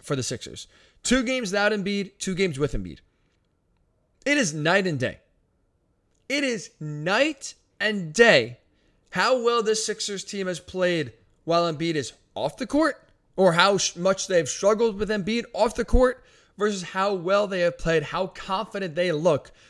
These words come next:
when Embiid is on the court. Even though, let's say, points-wise and stats-wise, Embiid hasn't lit it up these last two games against the Heat, his mere presence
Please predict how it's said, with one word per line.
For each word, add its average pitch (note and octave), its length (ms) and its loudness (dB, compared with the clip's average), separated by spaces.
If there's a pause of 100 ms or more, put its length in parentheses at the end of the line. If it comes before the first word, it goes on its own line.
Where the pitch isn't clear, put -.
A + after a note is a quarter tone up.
when F3+ 160 -4
Embiid F3 340 -6
is E3 180 -6 (240)
on D#3+ 200 2
the C3 80 -10
court. - 280 -6 (1000)
Even C#4 280 -2
though, B3+ 340 -2 (460)
let's A3 140 0
say, A3 140 4 (140)
points-wise G3 600 0
and E3 80 -10
stats-wise, D3 800 -2 (200)
Embiid G#3+ 360 -4
hasn't G#3 440 0
lit F3+ 360 0
it E3+ 100 -2
up - 320 -6 (180)
these E3+ 180 -4
last F#3 300 -2
two G3 200 -8
games F3+ 280 -4
against F3 220 -4
the C#3 60 -14
Heat, - 400 -10 (520)
his C4+ 380 0
mere A#3 480 -6
presence G#3 640 -8